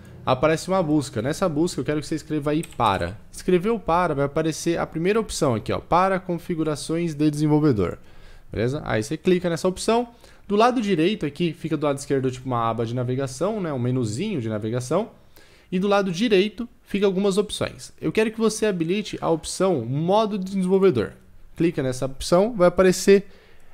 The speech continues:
esse alert aqui, ó. Apareceu na outra janela aqui pra mim. Eu vou dar um CTRL mais, só pra gente ver esse alert um pouco mais de perto, ó. Beleza. O que que ele vem falando aqui? Ele fala assim, ó. Se você ativar o modo desenvolvedor, incluindo instalar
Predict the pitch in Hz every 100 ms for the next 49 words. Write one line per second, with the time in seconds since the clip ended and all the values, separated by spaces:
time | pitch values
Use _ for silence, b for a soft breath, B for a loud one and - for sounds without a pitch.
0 | b - 175 214 214 226 - 147 120 107
1 | 110 101 87 107 107 139 139 135 131 135
2 | 127 127 127 143 135 92 123 135 190 226
3 | - 147 120 110 151 117 92 - b b
4 | b - 135 156 151 - 143 143 135 135
5 | 135 131 131 131 143 131 143 - 76 -
6 | - - - - - - - - - -
7 | 113 98 - - b b b b - -
8 | 240 226 185 180 165 160 - 101 95 135
9 | 135 113 90 - b b b - 180 190
10 | - 269 262 170 139 135 123 113 147 127
11 | 104 110 107 127 143 107 127 - b b
12 | b b b b 202 220 220 185 127 110
13 | - 190 - 190 139 175 175